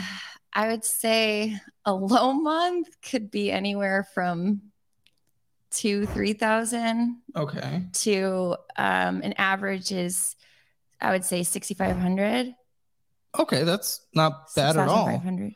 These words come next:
Speaker 1: yeah.
Speaker 2: That's your average? That's not your high, that's your average?
Speaker 1: That's an average.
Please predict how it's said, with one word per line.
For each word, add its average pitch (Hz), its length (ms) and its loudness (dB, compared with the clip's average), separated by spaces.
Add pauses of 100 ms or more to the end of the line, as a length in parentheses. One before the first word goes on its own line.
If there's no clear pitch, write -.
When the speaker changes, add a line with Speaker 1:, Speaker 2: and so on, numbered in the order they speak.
(160)
Speaker 1:
yeah. 190 200 -4
Speaker 2:
That's 160 180 2
your 147 100 2
average? 156 420 0
That's 143 140 -2
not 139 180 0
your 135 120 -2
high, 143 260 2
that's 139 200 -2
your 135 100 0
average? 147 300 0
Speaker 1:
That's 214 240 0
an 196 60 0
average. 190 760 -2